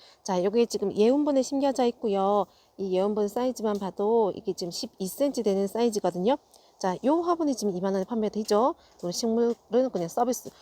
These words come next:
부용철화도 가격대 꽤 나가는 거 아시죠? 근데 사이즈 이렇게 좋습니다. 이거는 진짜 벨벳 오스. 요 보시면 입장에 약간 윤기도 나면서 펄감도 느껴지면서 요런 아이. 생얼들도 앞에 딱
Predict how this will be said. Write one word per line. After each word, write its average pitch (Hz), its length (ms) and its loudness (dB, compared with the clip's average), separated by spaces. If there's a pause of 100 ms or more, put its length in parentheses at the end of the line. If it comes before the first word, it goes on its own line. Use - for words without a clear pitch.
(160)
부용철화도 320 640 2
가격대 214 320 -2
꽤 294 140 -2
나가는 233 320 0
거 185 80 -2
아시죠? 185 300 -2 (640)
근데 180 160 -8
사이즈 220 340 -6
이렇게 294 240 0
좋습니다. 196 520 -4 (400)
이거는 262 500 -2 (400)
진짜 180 240 -6
벨벳 196 440 0 (120)
오스. 220 360 -2 (580)
요 202 60 -2
보시면 185 440 -4 (300)
입장에 196 600 -4 (380)
약간 269 380 -4
윤기도 240 380 0
나면서 226 600 -2
펄감도 269 440 -2
느껴지면서 196 800 -2 (440)
요런 208 220 -2
아이. 170 140 -4 (340)
생얼들도 214 720 -2
앞에 - 220 -4
딱 - 200 -20